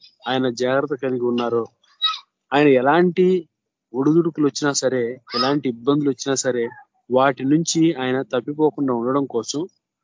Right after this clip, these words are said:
ఆయన ఒక సాక్షిగా నిలబడ్డాడు. కావున మనం వినిన సంగతులను విడిచిపెట్టి కొట్టుకొని పోకుండా ఉన్నట్టు మరి విశేషంగా జాగ్రత్త కలిగి ఉండాలి అనే విషయాన్ని ఇక్కడ జ్ఞాపకం చేస్తూ ఉన్నారు.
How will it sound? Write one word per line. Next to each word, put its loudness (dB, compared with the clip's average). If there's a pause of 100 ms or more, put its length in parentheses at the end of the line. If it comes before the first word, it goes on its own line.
(280)
ఆయన 4
ఒక -4
సాక్షిగా 0
నిలబడ్డాడు. -4 (1080)
కావున 2
మనం -2
వినిన -2
సంగతులను -2
విడిచిపెట్టి -4
కొట్టుకొని -2
పోకుండా -2
ఉన్నట్టు 2
మరి 0
విశేషంగా 0 (880)
జాగ్రత్త 2
కలిగి -4
ఉండాలి -4
అనే 4
విషయాన్ని 4
ఇక్కడ 0 (500)
జ్ఞాపకం -4
చేస్తూ -6
ఉన్నారు. -8